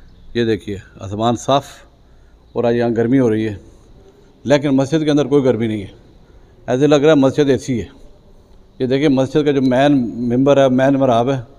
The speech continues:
जो सबसे फ्रंट पे है, इसके दो महराब हैं। पहले हमने पीछे वाला दिखाया था, अब ये इसका बड़ा महराब ये रहा। अब इसको आप देखें, ये उस वक्त का काम हुआ हुआ काशीकारी का।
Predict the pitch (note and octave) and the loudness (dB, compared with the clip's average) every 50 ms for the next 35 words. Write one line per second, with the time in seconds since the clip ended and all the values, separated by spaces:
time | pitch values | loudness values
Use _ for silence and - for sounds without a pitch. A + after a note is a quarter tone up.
0 | - - - - _ _ _ _ - - A#2+ A2+ - D3+ C#3+ A#2+ - C#3 - - | -20 -20 -20 -20 _ _ _ _ -10 -8 -8 -4 -2 -2 -2 0 -2 -4 0 2
1 | D#3 D#3+ - C#3+ B2+ A#2+ G2+ F2+ - - - - - _ _ _ _ _ _ _ | 2 2 2 2 0 -2 -2 -4 -6 -12 -20 -20 -20 _ _ _ _ _ _ _
2 | _ _ - C#3+ A#2+ C3 D3 B2+ A2+ C#3 D3 D3+ C#3+ C3 B2+ A2 G2+ F#2+ G#2+ G2+ | _ _ -4 -4 -2 -2 -2 0 2 2 4 4 4 2 2 2 0 -2 -6 -8
3 | - - - - _ - - - - C3 C3+ C#3 C#3 C3+ C#3 B2 C#3 C3+ C3+ D3+ | -10 -14 -20 -20 _ -20 -20 -12 -8 -4 -2 -2 0 -2 -2 -2 -4 -2 0 0
4 | D#3+ D#3+ D#3+ D#3 D3+ C#3+ D3+ D3 D3 C3+ C3+ G#2+ - - - - - - - - | 2 2 0 0 0 0 0 0 0 -2 -4 -6 -8 -14 -20 -20 -20 -20 -20 -20
5 | - - - - - - - A#2+ B2+ B2 C3+ C#3+ C3+ A#2+ A#2 C#3 C3+ A#2+ G#2 C3+ | -20 -20 -20 -20 -20 -8 -6 -6 -4 -2 -2 -2 -2 -2 -2 -2 -2 0 0 2
6 | D3 D3+ D3 C#3 C3+ B2 A#2+ A2+ A2+ A#2 A#2+ A2 G2+ F2 - - - - - - | 2 2 2 2 2 0 0 0 0 -2 -2 -2 -2 -6 -10 -16 -20 -20 -20 -20
7 | - - _ _ _ - - - - - - - - - A2+ B2+ D3 C3 A2+ C#3 | -20 -20 _ _ _ -20 -20 -20 -20 -20 -20 -20 -14 -8 -2 0 0 0 0 -2
8 | B2+ A2+ G2 A#2 A#2 - C#3+ C#3+ C3 - - - - - - - - - - _ | -4 -4 -4 -8 -10 -10 -10 -12 -12 -16 -20 -20 -20 -20 -20 -20 -20 -20 -20 _
9 | - - _ _ - _ _ _ - C3 C#3 C#3 A#2+ B2+ C3+ C3 C3+ B2 A#2+ B2+ | -20 -20 _ _ -20 _ _ _ -6 -4 -2 -2 -2 -2 -4 -4 -4 -4 -4 -4
10 | A2+ B2 B2 B2 B2 B2 A#2+ A#2+ A#2 A#2 A#2 A2 - A#2+ G#2+ - B2+ A#2 - A#2 | 0 2 2 4 4 6 6 6 6 6 4 2 2 0 0 2 0 0 2 2
11 | A#2+ C3 A#2+ A#2+ A#2 G#2 | 2 2 0 0 -4 -4